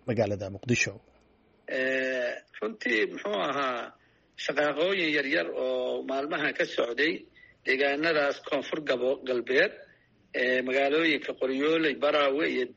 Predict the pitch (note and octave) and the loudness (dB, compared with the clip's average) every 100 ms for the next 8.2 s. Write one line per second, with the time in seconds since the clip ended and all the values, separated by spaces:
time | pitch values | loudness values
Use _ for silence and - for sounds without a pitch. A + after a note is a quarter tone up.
0 | _ _ _ - A2+ C#3+ E3 - - D3 | _ _ _ -6 0 2 2 0 0 2
1 | - - - _ _ _ - - D3 C#3 | 2 -4 -20 _ _ _ -2 0 2 2
2 | C3+ C3+ B2+ B2 A#2+ C3 D3 - C#3 - | 2 2 4 4 2 0 -2 -2 -2 0
3 | B2 B2 B2 B2 C3+ - - C3 A#2+ C3+ | 0 2 2 4 2 2 -4 -2 0 0
4 | - A2+ - D3 C#3+ C#3+ G#3 - - _ | 0 -2 -2 -4 0 2 2 -4 -20 _
5 | _ - B2 B2 - - - - - C#3 | _ 2 4 4 4 2 0 0 2 2
6 | B2 D3+ D3 C3 C3 C#3 C#3+ - - _ | 2 4 6 4 2 0 0 -4 -12 _
7 | - - B2 - C#3+ C3 - C3+ A#2+ A2+ | -10 -2 0 0 0 0 0 2 2 2
8 | A#2 C#3+ | 0 -2